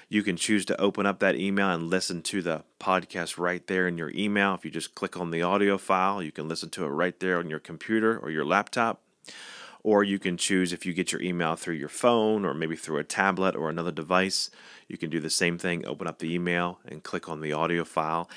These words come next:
and listen to the podcast that way. Also, for those of you who subscribe to podcasts already,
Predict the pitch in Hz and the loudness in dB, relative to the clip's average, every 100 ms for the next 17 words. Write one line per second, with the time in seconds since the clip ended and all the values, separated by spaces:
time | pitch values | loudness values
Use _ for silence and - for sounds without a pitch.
0 | - - 82 78 82 82 78 - 78 76 | -20 -10 -8 -6 -4 -6 -8 -6 -4 -4
1 | 71 _ - 73 - 78 76 - 85 - | -6 _ -8 -8 -8 -10 -8 -2 -2 -2
2 | 60 - _ _ - 107 104 - - 92 | -12 -16 _ _ 2 4 4 2 0 2
3 | 92 87 87 85 90 82 76 - 85 82 | 2 2 -2 -4 -6 -8 -6 -2 -2 -4
4 | 78 - 87 - 90 85 - 78 78 82 | -8 -2 -2 0 -2 -2 0 0 0 0
5 | 85 87 | 0 -4